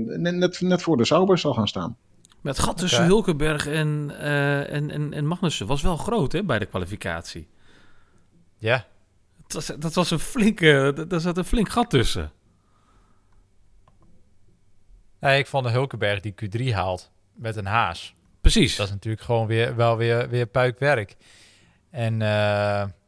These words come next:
Speaker 3: ja, ik, ik, ik vraag me wel af, wat nog steeds een beetje af bij het team, hè. Ze hebben natuurlijk nu van, eh, teambaas gewisseld.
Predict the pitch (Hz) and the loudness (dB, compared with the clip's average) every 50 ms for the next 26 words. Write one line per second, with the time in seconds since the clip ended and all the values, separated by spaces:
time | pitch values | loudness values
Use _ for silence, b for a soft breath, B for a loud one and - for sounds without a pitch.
0 | _ _ _ _ _ _ _ _ _ _ _ _ _ _ _ _ - 120 117 131 | _ _ _ _ _ _ _ _ _ _ _ _ _ _ _ _ 0 0 2 2
1 | 127 - - - 165 156 - _ _ _ - 160 - - 170 165 165 151 151 160 | 0 -4 -8 -12 -12 -12 -12 _ _ _ -12 -12 -2 2 2 2 4 4 2 2
2 | 175 180 170 - - 156 160 - - 175 160 143 143 - - 170 175 175 - 151 | 4 2 2 0 0 -2 -4 -4 -8 -12 -10 -8 -8 -4 -2 0 -2 -2 -2 -4
3 | 147 147 127 - 139 139 135 127 127 127 127 127 - - 139 135 135 135 123 123 | -4 -4 -4 -2 -2 -2 -2 0 0 -2 -2 -2 -6 -6 -4 -4 -2 -2 0 0
4 | 135 156 165 - - 131 120 113 113 107 - 120 110 104 - 113 113 107 - - | 0 0 0 -2 -4 -6 -6 -6 -8 -8 -8 -8 -8 -8 -6 -6 -8 -6 -4 -4
5 | 110 107 110 107 - _ _ _ _ _ _ _ _ _ _ _ 110 107 101 101 | -4 -4 -4 -8 -12 _ _ _ _ _ _ _ _ _ _ _ -4 -2 -2 -2
6 | 98 98 98 95 92 95 104 - _ - 170 175 170 156 156 156 147 - - 135 | -2 -2 -4 -6 -8 -10 -14 -18 _ -6 -6 -2 2 2 2 2 2 -2 -4 -6
7 | 147 147 - - 156 165 175 - - | -4 -4 -4 -2 -4 -4 -4 -6 -12